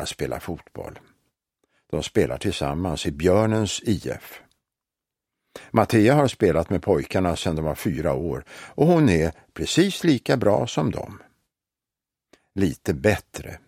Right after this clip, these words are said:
än en del, faktiskt. Om Erik och Mattea inte är på fotbollsplanen så är de hemma och tränar på hörnor och coola målgester.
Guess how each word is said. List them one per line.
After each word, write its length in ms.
än 180
en 100
del, 420
faktiskt. 800
Om 160
Erik 380
och 60
Mattea 440
inte 420
är 140
på 140
fotbollsplanen 1160
så 140
är 40
de 120
hemma 360
och 100
tränar 440
på 140
hörnor 600
och 220
coola 440
målgester. 920